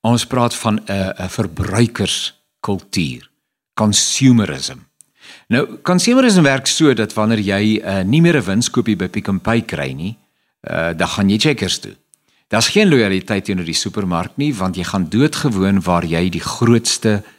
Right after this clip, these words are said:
winskoopie kry. En die grootste winskoopie is eintlik dit wat die minste van jou vra. Is dit nie so nie? Want ek bedoel, jy kan suiker vir soveel by die een, eh, handelaar kry, maar vir minder kan jy by 'n volgende handelaar ry en jy skroom nie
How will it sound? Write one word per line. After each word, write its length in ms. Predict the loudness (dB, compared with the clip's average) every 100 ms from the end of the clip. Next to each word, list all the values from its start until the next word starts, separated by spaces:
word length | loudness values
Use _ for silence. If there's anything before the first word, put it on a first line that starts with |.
| _ -20
winskoopie 680 | -8 -4 -2 -4 -6 -8
kry. 320 | -10 -10 -12 -16 _ _ _ _ _ _
En 100 | 0
die 80 | 2
grootste 320 | 4 4 4
winskoopie 480 | 2 2 2 0 0
is 80 | -2
eintlik 360 | -2 0 -2 -4
dit 160 | -4
wat 160 | -4 -2
die 80 | -2
minste 500 | 0 2 0 0 -4
van 180 | -4
jou 120 | -6 -4
vra. 400 | 0 0 -2 -8
Is 120 | -6
dit 140 | -4 -2
nie 100 | -2
so 240 | -2 -6
nie? 140 | -6
Want 140 | -6 -4
ek 80 | -2
bedoel, 180 | 0
jy 160 | 2 2
kan 240 | 0 -4
suiker 640 | -4 -2 0 2 2 0 -2 -16 -20
vir 160 | _ -8
soveel 360 | 2 2 4 -2
by 120 | -2
die 120 | -4
een, 320 | 0 0 0 -4 _ _ _
eh, 220 | -6 -4
handelaar 500 | 0 2 2 2 0
kry, 320 | -2 -2 -2 -6 _ _ _
maar 240 | -4 -2 -2
vir 320 | -4 -4 -4
minder 580 | -2 2 4 4 2 -6 -14 _ -6
kan 160 | -2
jy 100 | -2
by 80 | -4
'n 60 | -2
volgende 400 | 0 0 0 -2
handelaar 420 | -4 -6 -6 -4
ry 120 | -6
en 180 | -8 -8
jy 100 | -4
skroom 540 | -4 0 4 4 4
nie 180 | 0